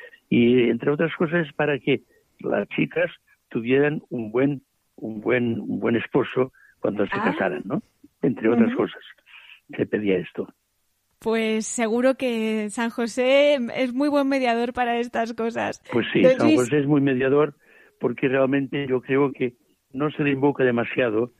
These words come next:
Speaker 1: y es el que tiene más facilidades para dar. Porque, hombre,
Speaker 2: Hmm.
Speaker 1: por el papel que ocupa la Sagrada Familia,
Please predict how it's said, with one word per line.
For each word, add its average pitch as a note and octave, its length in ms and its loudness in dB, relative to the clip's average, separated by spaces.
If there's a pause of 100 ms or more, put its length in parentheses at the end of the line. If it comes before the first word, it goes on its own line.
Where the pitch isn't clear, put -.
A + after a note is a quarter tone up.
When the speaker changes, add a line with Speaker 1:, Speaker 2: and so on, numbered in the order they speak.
(240)
Speaker 1:
y C3 80 -2
es C3 100 -2
el C3+ 120 0
que A#2 120 -4
tiene A#2+ 260 -2
más A#2 220 -2 (400)
facilidades G2+ 720 -2
para G2+ 180 0
dar. F#2 220 -2 (540)
Porque, - 320 -2
hombre, A2 260 0
Speaker 2:
Hmm. A3+ 200 -6 (200)
Speaker 1:
por G2 140 2
el G2+ 80 2
papel A2 420 0
que B2 60 2
ocupa A#2 320 0
la F#2+ 140 2
Sagrada A2+ 260 -2
Familia, A2 480 0